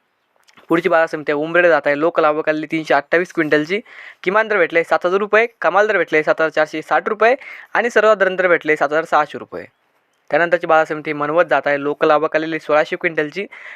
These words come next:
किमान दर भेटलाय सात हजार पाचशे रुपये, कमाल दर भेटलाय आठ हजार एकशे दहा रुपये आणि सर्वसाधारण दर भेटलाय आठ हजार पंच्याहत्तर रुपये.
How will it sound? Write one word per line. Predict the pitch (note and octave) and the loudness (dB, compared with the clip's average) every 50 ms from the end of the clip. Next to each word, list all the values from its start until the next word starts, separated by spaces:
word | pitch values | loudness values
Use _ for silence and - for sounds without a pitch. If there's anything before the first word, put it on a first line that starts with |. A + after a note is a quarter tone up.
| - - | -10 -6
किमान | - F#3+ G#3 A3 A#3 | -2 0 0 0 0
दर | A3 G#3+ | 0 0
भेटलाय | F#3 E3 E3+ F3 F3 | 0 0 0 0 0
सात | - E3+ D#3 | 0 0 2
हजार | E3+ E3+ D#3+ | 2 0 0
पाचशे | - D3 D#3 - - G3+ | 0 -2 -2 -2 -4 -6
रुपये, | - G#3 G#3 G#3 A3+ - - | -4 0 0 0 0 0 0
कमाल | E3 D#3+ F3 G3+ G#3+ | -2 0 2 2 2
दर | G3+ G3 | 2 2
भेटलाय | E3+ D3+ C#3 D#3 D#3 | 2 2 2 0 0
आठ | D3 D3+ | 0 0
हजार | D#3 D3+ D#3 | 0 -2 -4
एकशे | D#3 - - D#3+ | -4 -6 -6 -2
दहा | D#3+ E3 E3 | 0 0 0
रुपये | F#3 G#3+ G#3 G#3+ A3+ B3+ C4+ - - - - - - | 0 0 0 0 0 0 -2 -6 -14 -20 -14 -8 -4
आणि | - G3 A#3+ B3 | -2 -2 -2 0
सर्वसाधारण | - A3+ A3+ A3+ A3 F#3+ G3 F#3+ F#3+ | 2 4 4 4 4 4 2 2 2
दर | F#3 F#3 | 2 2
भेटलाय | F#3 E3+ D3+ E3 E3 D#3 | 2 2 2 2 2 2
आठ | D3+ D#3 | 2 2
हजार | D#3+ E3 E3+ | 2 0 0
पंच्याहत्तर | - E3 D#3+ D3+ - C#3 - - B2 | 0 0 0 0 -2 -4 -4 -2 -4
रुपये. | A2 A2+ G#2 - G2 G2+ | -4 -4 -6 -10 -10 -10